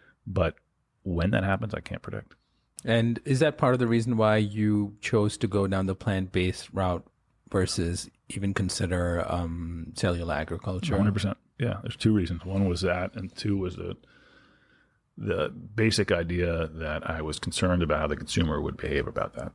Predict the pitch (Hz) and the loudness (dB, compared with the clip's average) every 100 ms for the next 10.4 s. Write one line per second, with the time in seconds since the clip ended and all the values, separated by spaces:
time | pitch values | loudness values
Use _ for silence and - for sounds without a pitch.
0 | _ - 78 73 65 65 - - - - | _ -2 0 2 0 0 -2 -2 -8 -10
1 | - - _ - 90 76 - 76 - - | -10 -14 _ -4 -2 -2 -4 -6 -8 -2
2 | - 87 73 73 - _ _ _ _ _ | 0 2 0 0 -6 _ _ _ _ _
3 | _ - - - 92 - 80 85 76 - | _ -8 -2 2 2 2 0 2 0 0
4 | 80 - 76 71 69 73 71 73 - 87 | -4 -2 0 0 -2 -4 -4 -8 -12 -14
5 | - - - - - 131 - 104 95 85 | -12 -14 -14 -16 -4 -4 0 0 0 0
6 | 82 - _ - 95 82 98 85 82 - | -2 -6 _ -6 -2 2 2 2 -2 -4
7 | 76 80 78 78 76 78 78 73 76 78 | -2 -2 0 -2 -2 -4 -6 -6 -4 -4
8 | 80 - 73 73 67 - - 110 95 92 | -4 -6 -8 -8 -12 -12 -4 -4 -4 -6
9 | - - 65 67 73 80 - _ - - | -8 -8 -8 -8 -12 -14 -18 _ -20 -20
10 | _ _ _ 117 | _ _ _ 0